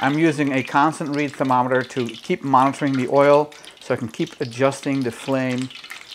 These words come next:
And when I take this croquette out, I'm gonna put it on an inverted rack on top of paper towel, and I will wait putting in the next croquette until the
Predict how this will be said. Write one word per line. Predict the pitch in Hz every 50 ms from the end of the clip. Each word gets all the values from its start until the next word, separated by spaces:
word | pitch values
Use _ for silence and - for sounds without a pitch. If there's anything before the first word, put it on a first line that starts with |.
| - -
And | 123 120 120 120 123 123 120 120 120 117 - - - - - - - - -
when | - 127 135 131
I | 135 131 123
take | - - 147 151 135 -
this | 123 117 143 170 160
croquette | - - 165 160 156 - - 156 147 -
out, | - 120 127 127 127 123 - - - -
I'm | - 123 123
gonna | 127 123 123 117
put | - - - 156 151
it | 151 147 151 - - - - -
on | 123 127 127
an | 127 135 135
inverted | 151 160 170 143 147 156 143 147 139 117
rack | 131 131 127 131 123 - - 131
on | 120 123 120
top | 117 - 131 127 127 123 -
of | - 120 120 117 -
paper | - 139 127 120 - 113
towel, | - - 185 185 185 185 175 170 170 170 160 - - - - - - - - - -
and | - 135 131
I | 107 127 131
will | 127 127 127 123 120 110
wait | 120 147 156 135 - - - -
putting | - 151 139 135 135 139
in | 139 135 131 135 135 127 131 - 135 117 110
the | 120 131 127
next | 127 147 160 - - - - -
croquette | 135 123 - - 127 117 113 117 - - - - - - - - - - -
until | - 123 123 110 - 151 131 127 123
the | 123 -